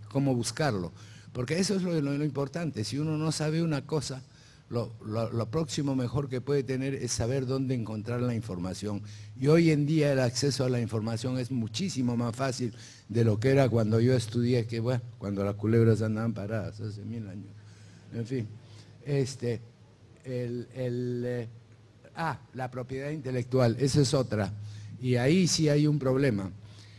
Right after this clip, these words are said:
Hoy en día, este,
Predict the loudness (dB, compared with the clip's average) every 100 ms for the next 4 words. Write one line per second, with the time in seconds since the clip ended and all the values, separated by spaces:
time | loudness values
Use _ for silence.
0 | -20 -20 -20 -20 -20 -20 -20 -2 4 6
1 | 6 6 6 8 8 8 4 -2 0 4
2 | 4 2 -6 -4 -2 -2